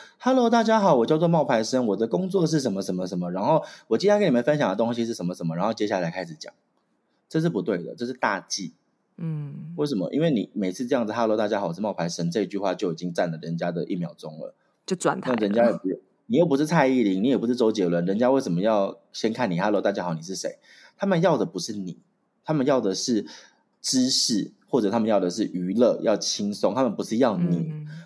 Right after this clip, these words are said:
Speaker 1: 所以这个时候你要改变顺序。我可能会开始说，九十percent的美业人写的文案都是错的。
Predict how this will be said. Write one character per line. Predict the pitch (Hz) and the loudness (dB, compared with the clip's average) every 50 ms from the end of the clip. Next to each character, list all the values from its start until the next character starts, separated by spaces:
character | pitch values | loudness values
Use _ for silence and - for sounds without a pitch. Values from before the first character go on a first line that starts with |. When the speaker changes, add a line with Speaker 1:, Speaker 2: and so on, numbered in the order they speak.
| - | -6
Speaker 1:
所 | - - 185 | 0 2 2
以 | 170 | 2
这 | 175 240 233 | 2 2 2
个 | 196 180 | 2 2
时 | 165 170 147 | 2 4 4
候 | 160 180 160 | 4 4 4
你 | 117 92 | 2 0
要 | 87 98 104 110 107 - - _ _ _ | -2 -2 -2 -2 -2 -4 -8 _ _ _
改 | - 98 80 82 | -4 -4 -4 -4
变 | 85 - 131 98 87 | -2 0 0 0 0
顺 | 85 - - 110 87 80 | -2 -4 -4 -4 -4 -4
序。 | 80 - - - 95 - - - _ - - - - - _ _ | -6 -10 -8 -8 -8 -8 -8 -12 _ -20 -20 -20 -20 -20 _ _
我 | - 123 | -4 -2
可 | - 147 | 0 0
能 | 107 98 107 117 | 0 0 0 0
会 | 117 | 0
开 | 120 110 101 | 0 0 0
始 | 90 87 | 0 -2
说， | 85 - 101 95 98 98 - - - _ _ - | -2 0 0 0 0 -2 -8 -14 -20 _ _ 0
九 | - 123 123 | 2 2 4
十 | 123 - 214 | 2 0 0
percent | 208 147 117 - 165 135 | 2 2 2 4 2 2
的 | 120 113 | 4 2
美 | 104 101 92 85 87 | 2 2 2 2 2
业 | 117 131 110 | 4 4 4
人 | 92 87 82 78 78 85 82 | 4 2 0 -2 -4 -6 -6
写 | - - - - 104 95 90 | -6 -6 -2 0 2 2 2
的 | 85 98 | 2 2
文 | 92 92 90 95 117 | 2 2 2 2 2
案 | 117 104 92 - | 0 0 0 0
都 | 113 110 | 0 0
是 | 110 - 107 | 0 -2 -6
错 | 95 - - - 113 98 - - | -12 -12 -6 -4 -2 -2 -2 -4
的。 | - | -6